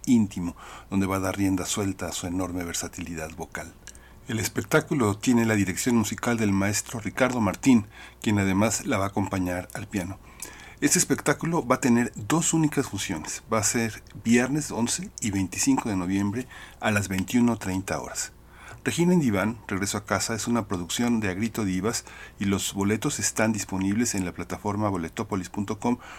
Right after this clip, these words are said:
o en la taquilla del Teatro Bar El Vicio, que está en Madrid trece, en la Colonia del Carmen, Coyoacán. Vamos a conversar con Regina Orozco sobre su espectáculo en el Teatro Bar El Vicio y está ya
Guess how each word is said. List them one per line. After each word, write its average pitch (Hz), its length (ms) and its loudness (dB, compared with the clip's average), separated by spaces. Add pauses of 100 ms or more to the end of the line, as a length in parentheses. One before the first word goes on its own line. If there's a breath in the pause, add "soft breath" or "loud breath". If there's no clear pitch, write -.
(100)
o 131 80 2
en 131 60 6
la 123 80 4
taquilla 151 400 0
del 104 120 2
Teatro 117 280 -2
Bar 107 140 2
El 110 120 0
Vicio, 104 280 -2
que - 80 -10
está - 280 0
en 98 80 2
Madrid 95 320 -2
trece, 92 400 -4
en 98 80 -4
la 82 120 -4
Colonia 92 340 -2
del 90 100 -6
Carmen, 92 400 -4
Coyoacán. 95 540 -4 (440 loud breath)
Vamos 127 200 -2
a - 80 -6
conversar 92 460 0 (260)
con 87 120 -8
Regina 101 320 -4
Orozco 95 460 -4 (320 loud breath)
sobre 92 380 -2
su 87 120 -6
espectáculo 87 840 -4
en 107 160 -4
el 90 100 -4
Teatro 92 380 -6
Bar 87 220 -6
El 90 100 -6
Vicio 92 300 -2 (340 loud breath)
y - 60 -6
está 101 420 0
ya 90 320 -4